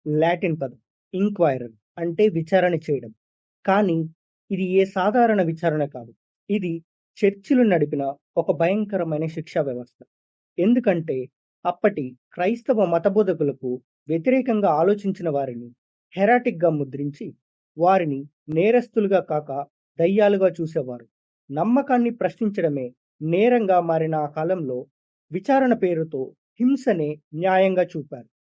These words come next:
ఈ క్రూరమైన ఇంక్విజిషన్ వ్యవస్థ పన్నెండవ శతాబ్దంలో ఫ్రాన్స్లో ప్రారంభమైంది. వీళ్ళ మొదటి లక్ష్యం క్యాథర్స్ అనే గుంపు.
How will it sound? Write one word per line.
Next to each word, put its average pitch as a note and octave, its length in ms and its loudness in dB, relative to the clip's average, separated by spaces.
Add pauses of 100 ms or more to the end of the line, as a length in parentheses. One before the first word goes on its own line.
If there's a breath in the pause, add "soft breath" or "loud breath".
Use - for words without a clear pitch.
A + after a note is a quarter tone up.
(840)
ఈ F#3+ 60 0
క్రూరమైన G#3+ 640 0
ఇంక్విజిషన్ G3 640 0
వ్యవస్థ D3+ 500 -4 (540)
పన్నెండవ A3+ 400 0
శతాబ్దంలో D3+ 800 -2 (200)
ఫ్రాన్స్లో G3+ 560 2
ప్రారంభమైంది. D#3 800 0 (480)
వీళ్ళ G#3 280 2
మొదటి F#3 360 2
లక్ష్యం D#3+ 400 -4 (320)
క్యాథర్స్ G3+ 460 0
అనే E3 160 2
గుంపు. C#3+ 380 -10